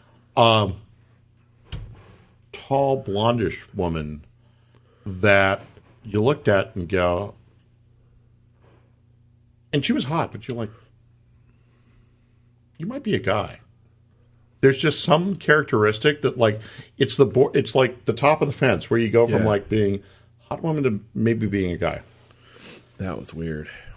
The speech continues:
Speaker 1: But yeah, that other person was like, to-, I'm like, "Hmm."
Speaker 2: Yeah. Hmm. And then
Speaker 1: So
Speaker 2: I s-
Speaker 1: it's time for the party again. How do
Speaker 2: Yeah.
Speaker 1: people get into
Speaker 2: All
Speaker 1: this
Speaker 2: right,
Speaker 1: party
Speaker 2: so
Speaker 1: or find out where it
Speaker 2: send
Speaker 1: is?
Speaker 2: email to info at beerschool dot com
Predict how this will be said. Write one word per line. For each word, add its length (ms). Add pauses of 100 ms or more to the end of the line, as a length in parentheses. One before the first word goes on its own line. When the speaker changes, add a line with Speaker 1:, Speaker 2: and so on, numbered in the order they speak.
(220)
Speaker 1:
But 140
yeah, 160
that 200
other 200
person 320
was 120
like, 200
to-, 200
I'm 120
like, 180 (1200)
"Hmm." 360
Speaker 2:
Yeah. 240 (160)
Hmm. 340 (460)
And 80
then 60
Speaker 1:
So 80
Speaker 2:
I 20
s- 60
Speaker 1:
it's 100
time 240
for 80
the 80
party 360
again. 300
How 180
do 60
Speaker 2:
Yeah. 80
Speaker 1:
people 280
get 340
into 360
Speaker 2:
All 80
Speaker 1:
this 120
Speaker 2:
right, 80
Speaker 1:
party 180
Speaker 2:
so 80
Speaker 1:
or 40
find 260
out 60 (120)
where 80
it 40
Speaker 2:
send 260
Speaker 1:
is? 160 (240)
Speaker 2:
email 440
to 340
info 400
at 100
beerschool 500
dot 220
com 340